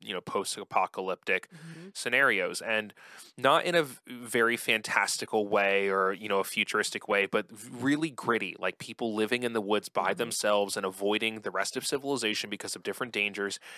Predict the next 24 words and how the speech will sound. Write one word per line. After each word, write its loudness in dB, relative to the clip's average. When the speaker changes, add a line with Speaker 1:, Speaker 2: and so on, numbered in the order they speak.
Speaker 1:
And 4
in 2
these -2
films, 0
they've 2
been 0
talking 2
about, 4
you -4
know, 4
the 2
parents 2
and -6
the -2
kids -2
are 2
out 6
and -4
they'll, 4
they'll 0
quiz 2
the -4
kids, 0
like, -2